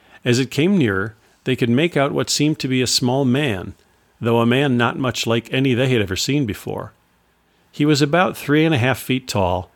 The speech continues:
with an oversized head that was almost perfectly round, and arms that extended almost to the ground. The huge hands had talons at the end of the fingers.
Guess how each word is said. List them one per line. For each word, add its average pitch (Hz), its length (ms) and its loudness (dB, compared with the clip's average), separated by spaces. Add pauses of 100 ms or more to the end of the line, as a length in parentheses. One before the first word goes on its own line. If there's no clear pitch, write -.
(220)
with 127 160 0
an 127 80 2
oversized 135 640 2
head 104 240 -2
that 110 80 -4
was 113 180 -2
almost 120 260 0
perfectly 151 440 0
round, 92 420 -2 (400)
and 131 180 0
arms 170 360 2
that 147 140 0
extended 156 520 0
almost 147 340 0
to 151 60 0
the 143 100 0
ground. 123 460 -2 (1080)
The 123 100 2
huge 156 300 0
hands 110 420 2
had 110 240 -2
talons 127 500 -2
at 107 80 -10
the 104 160 -2
end 104 160 -2
of 95 60 -6
the 90 80 -8
fingers. 101 520 -6